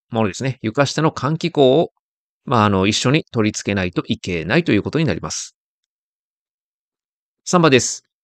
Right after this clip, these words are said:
道路境界線と敷地の境界線には多くの場合、L字溝が設置され、立ち上がり部分に段差があります。えー、L字溝というのはですね、この右の写真の中のこういうものですね。まあ、よくある、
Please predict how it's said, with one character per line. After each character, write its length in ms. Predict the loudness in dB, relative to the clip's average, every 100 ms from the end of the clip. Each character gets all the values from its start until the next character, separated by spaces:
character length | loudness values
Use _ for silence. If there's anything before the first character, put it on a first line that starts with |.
| _
道 280 | 0 6 8
路 120 | 6
境 200 | 4 0
界 160 | 2 2
線 180 | 2 2
と 260 | 6 4 4
敷 360 | -2 -2 -2 -2
地 200 | 0 0
の 120 | 0
境 220 | 2 2
界 180 | 4 2
線 200 | 2 2
に 80 | 4
は 280 | 6 4 4
多 200 | 4 4
く 140 | 2
の 100 | 0
場 200 | 2 4
合、 60 | 4 0 -4 _ -4
L 300 | 0 2 2
字 220 | 2 -2 2
溝 320 | 4 4 4
が 180 | -2 -6
設 180 | -4 -4
置 120 | -4
さ 120 | -2
れ、 240 | 2 0 -2 _ _ -6
立 100 | -4 0
ち 60 |
上 100 | 2
が 100 | 4 2
り 80 |
部 120 | 2 0
分 200 | 0 0
に 200 | -2 -2
段 280 | 0 2 0
差 200 | 0 0
が 240 | 2 0 _ -10
あ 80 | -6
り 80 |
ま 100 | -6
す。 220 | -6 -10 _ _ _ _ _ _ -4
え 140 | -2
ー、 60 | 0
L 240 | 2 2
字 140 | 2 -2
溝 200 | -2 0
と 100 | 0
い 20 |
う 20 |
の 40 |
は 40 | 0
で 80 | -2
す 100 | -2
ね、 60 |
こ 100 | 0
の 80 | 0
右 340 | 0 -2 -2 -2
の 120 | 0
写 140 | -2
真 380 | -2 -2 -2 -2
の 100 | -2
中 240 | -2 -2
の 100 | -4 -4
こ 420 | 0 2 4 2
う 60 |
い 100 | 0
う 260 | -2 -2 -2
も 160 | -2 0
の 80 |
で 100 | -2
す 120 | -4 -4
ね。 40 |
ま 100 | 0
あ、 20 |
よ 140 | 2 2
く 120 | 2
あ 80 |
る、 140 | 2